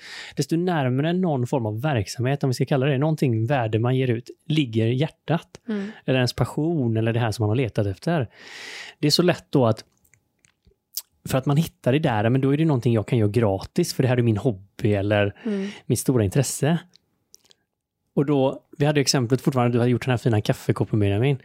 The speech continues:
Speaker 1: Varför man har gjort det på sin hobby eller sin fritid, men man har lagt ner så många timmar. Som du säger, pepparkakshus behöver kosta femtusen.
Speaker 2: Mm.
Speaker 1: Då ser man bort det för femtio.
Speaker 2: Mm. Mm. Ja, men det är helt galet.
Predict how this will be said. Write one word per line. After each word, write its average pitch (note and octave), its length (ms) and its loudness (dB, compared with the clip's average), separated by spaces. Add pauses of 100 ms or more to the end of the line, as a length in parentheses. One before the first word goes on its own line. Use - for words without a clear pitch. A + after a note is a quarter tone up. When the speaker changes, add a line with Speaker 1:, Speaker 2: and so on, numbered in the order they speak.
(180)
Speaker 1:
Varför C#3+ 260 0
man C#3+ 120 0
har D#3 60 2
gjort D3+ 180 -2
det D3+ 120 2
på B2 80 0
sin B2 120 2
hobby A2+ 280 0
eller G#2+ 80 2
sin A2+ 160 -2
fritid, G#2+ 440 0
men C3 140 2
man E3+ 140 2
har F#3 80 2
lagt F#3+ 240 -2
ner G3+ 120 2
så F#3+ 200 0
många F#3 240 2
timmar. E3+ 420 2
Som E3+ 140 -2
du E3+ 60 2
säger, E3 140 2
pepparkakshus D3 500 0
behöver D#3+ 200 2
kosta E3 240 0
femtusen. C#3 640 0 (140)
Speaker 2:
Mm. G3+ 220 -6
Speaker 1:
Då - 60 0
ser E3+ 140 2
man E3+ 100 2
bort E3 140 0
det C#3 80 0
för D3+ 80 0
femtio. D3 520 0 (220)
Speaker 2:
Mm. C4+ 160 -8 (840)
Mm. A3 240 -4 (520)
Ja, A3+ 100 2
men G#3 80 -4
det G3+ 60 0
är - 20 0
helt G3 160 -2
galet. F#3+ 500 -2